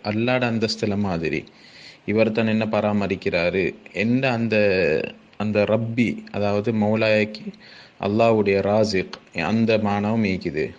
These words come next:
உணவளிக்கிறவன். இந்த மானால நீங்க இந்த கருத்துல நீங்க உங்களுடைய எஜமான கூப்பிட வேணாம். இதுதான் இந்த ஹதீஸுடைய விளக்கம். ஏண்டா, "ஃபைன மௌலாக்குமுல்லா", உங்களுக்கு ரிஸ்க் அளிக்கிறவன், உங்களை பராமரிக்கிறவன் அல்லாஹ் தாலா என்று அந்த ஹதீஸ்ல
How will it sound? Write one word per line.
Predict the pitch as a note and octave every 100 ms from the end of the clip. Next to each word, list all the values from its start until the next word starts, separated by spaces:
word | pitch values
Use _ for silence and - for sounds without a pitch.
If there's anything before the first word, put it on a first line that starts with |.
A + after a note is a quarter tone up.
| -
உணவளிக்கிறவன். | A2+ A#2 G#2 G2 - F#2 F2+ E2+ - - - - -
இந்த | A#2 D3 C#3
மானால | A#2+ A2 A2+ A2 A#2+
நீங்க | A2+ A2+ B2+
இந்த | A#2 B2 A#2
கருத்துல | G#2+ G2+ G#2+ A2+
நீங்க | G#2 A2 F3 - -
உங்களுடைய | F#2 G2+ G2 G#2
எஜமான | G2 F#2+ F#2+ C3+
கூப்பிட | - B2+ G2+
வேணாம். | F2+ D2+ B1 - -
இதுதான் | G2 G2+ B2
இந்த | B2 G#2+
ஹதீஸுடைய | A2 F#2+ F2+ F#2 A2
விளக்கம். | B2 G2+ F#2 - C2+ - - - - - - - - - - -
ஏண்டா, | G2 A2+
"ஃபைன | C#3 B2+ C3 C3
மௌலாக்குமுல்லா", | A#2+ A#2 A2+ A2 G#2 F#2 F2+
உங்களுக்கு | F2 G#2+ A#2 A#2 B2 A#2
ரிஸ்க் | A2+ G#2+ -
அளிக்கிறவன், | G2+ G2 G#2 G#2+
உங்களை | A2 G#2+ G#2+ G#2
பராமரிக்கிறவன் | G#2 G2+ G#2 G2 F#2+ G2+ G2+ G#2 D3+ -
அல்லாஹ் | G#2+ G#2+ A2
தாலா | A2 G2+ G2+
என்று | G2 A2+
அந்த | B2 G#2+
ஹதீஸ்ல | G#2 G2+ G#2 - A#2+ D#3